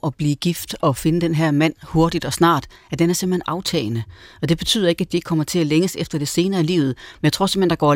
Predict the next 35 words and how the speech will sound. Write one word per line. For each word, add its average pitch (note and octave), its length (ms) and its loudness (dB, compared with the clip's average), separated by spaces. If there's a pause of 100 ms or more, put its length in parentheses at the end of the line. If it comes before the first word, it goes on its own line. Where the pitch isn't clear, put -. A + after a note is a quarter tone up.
(220)
der D3 80 0
går - 340 0 (280)
flere F#3+ 520 0
år, D#3 300 0 (320)
inden F#3 260 4
man D#3+ 260 2 (300)
opfatter F3+ 440 0
det E3 180 0
som D3 320 2 (300)
noget, B3+ 240 6
man D#3+ 180 2
er D#3 60 0
nødt E3 260 2
til - 100 2
at D#3 60 2
komme E3+ 200 0
ud E3+ 60 4
og D3+ 60 -2
få - 80 -6
realiseret C#3 640 0
nu. D#3+ 180 4 (320)
Jeg D#3 100 0
tror, G#3 340 2
vi D#3 140 0
forlænger E3 500 0 (300)
barndommen, F#3 560 0
vi D3+ 80 -2
forlænger D#3+ 540 -2
ungdommen, E3 420 0
vi D#3 40 -2
forlænger E3 380 0
den E3+ 200 -2
her F3 140 2
forestilling D#3+ 520 -2
om, E3 100 4